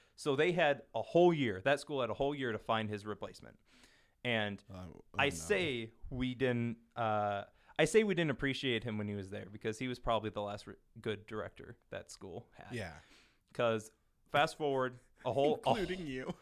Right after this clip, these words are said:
Speaker 2: <laughs>
Speaker 1: a, yeah, including me. Fast forward a whole nother year,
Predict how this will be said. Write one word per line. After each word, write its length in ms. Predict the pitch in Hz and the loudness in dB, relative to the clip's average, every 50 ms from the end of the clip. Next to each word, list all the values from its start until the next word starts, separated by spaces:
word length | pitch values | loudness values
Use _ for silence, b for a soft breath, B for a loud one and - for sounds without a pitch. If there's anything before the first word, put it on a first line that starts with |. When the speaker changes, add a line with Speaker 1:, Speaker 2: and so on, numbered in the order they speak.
| - | -12
Speaker 2:
<laughs> 180 | - 247 - - | -12 -8 -2 2
Speaker 1:
a, 80 | 135 131 - - - - - - - - _ - - - _ _ _ - B B B B B | 2 4 4 2 -2 -2 -8 -20 -20 -20 _ -18 -18 -18 _ _ _ -16 B B B B B
yeah, 200 | 135 135 135 131 | 4 4 4 4
including 440 | 139 131 - 131 120 117 123 117 127 | 2 -2 -2 -2 -2 -2 -2 -4 -4
me. 160 | 113 101 107 - b b b b b b b | -6 -6 -8 -10 b b b b b b b
Fast 300 | - - 151 165 165 - | 2 4 4 4 4 2
forward 200 | 160 147 139 123 | 0 2 4 4
a 60 | 110 | 4
whole 140 | 127 123 131 | 2 2 2
nother 200 | 135 135 131 135 | 2 2 2 2
year, 360 | 123 117 110 101 98 110 - | 0 0 0 0 0 -2 -4